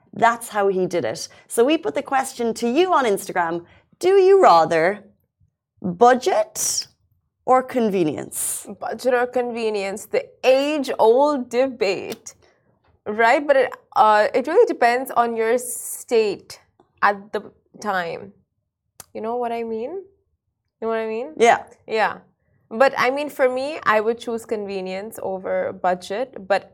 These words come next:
Speaker 2: depending on my state, I would go for budget, but mostly convenience. What about you?
Speaker 1: This is, 'cause this is what we spoke about yesterday, is that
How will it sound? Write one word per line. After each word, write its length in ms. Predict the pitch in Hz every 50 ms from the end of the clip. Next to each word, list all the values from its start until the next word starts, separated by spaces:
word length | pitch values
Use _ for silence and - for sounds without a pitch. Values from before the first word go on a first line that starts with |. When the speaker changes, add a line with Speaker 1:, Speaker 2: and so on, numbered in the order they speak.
| 208 185
Speaker 2:
depending 540 | 214 220 - 208 190 196 196 202 190 175
on 200 | - - 170 175
my 140 | 175 180 190
state, 400 | 196 190 - - 185 185 196 208 - -
I 120 | - 180 175
would 180 | 170 175 180
go 140 | - - 170
for 160 | - - 175
budget, 520 | 170 - 175 185 - 226 269 277 262 233 -
but 220 | 277 302 294 294
mostly 420 | 269 262 277 311 - - 339 330 320
convenience. 640 | - 302 233 208 196 185 - 95 90 - 220 -
What 120 | - 240 240
about 200 | - - - -
you? 140 | - - - - _ _ - _ _ _ -
Speaker 1:
This 200 | 294 339 339 359
is, 120 | 320 285
'cause 200 | 294 294 277 233
this 160 | 285 302 -
is 80 | 320 269
what 160 | 285 269 233
we 80 | 247 240
spoke 260 | 247 262 247 247 247
about 220 | 233 220 208 185
yesterday, 420 | 185 220 233 226 - - 202 190 185
is 100 | 180 190
that 340 | 202 185 165 - - -